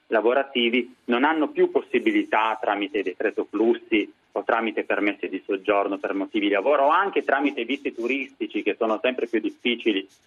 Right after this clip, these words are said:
da ottenere dall'Africa e quindi, eh, il canale, l'unico canale di ingresso, eh, che ormai è, è, è battuto ed è anche conosciuto,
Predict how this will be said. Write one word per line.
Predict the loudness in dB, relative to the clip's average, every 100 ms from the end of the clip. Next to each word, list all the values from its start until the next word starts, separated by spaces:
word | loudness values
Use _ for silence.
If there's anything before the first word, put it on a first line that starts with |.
| _ -2
da | -2
ottenere | 0 2 4 2
dall'Africa | 4 4 4 2 -2 -4 -2 -2 -4 _
e | -4 0
quindi, | 2 4 4 2
eh, | 2 0 -2 -12 _ _ _
il | -4 0
canale, | 0 2 2 2 2
l'unico | 2 0 0 -2
canale | 0 2 4 2
di | 0
ingresso, | 0 0 0 0 -4 0 0 0 -10 _ _
eh, | 2 4 4 2 0
che | 0
ormai | 2 2 2 0
è, | -2 -4 -6 -8 -12 -16 -18 -20 _
è, | -2 -2 -4 _ -4
è | 0
battuto | 2 0 2 2 4 6
ed | 4
è |
anche | 4 0 -2
conosciuto, | 2 2 2 0 -2 0 2 2 0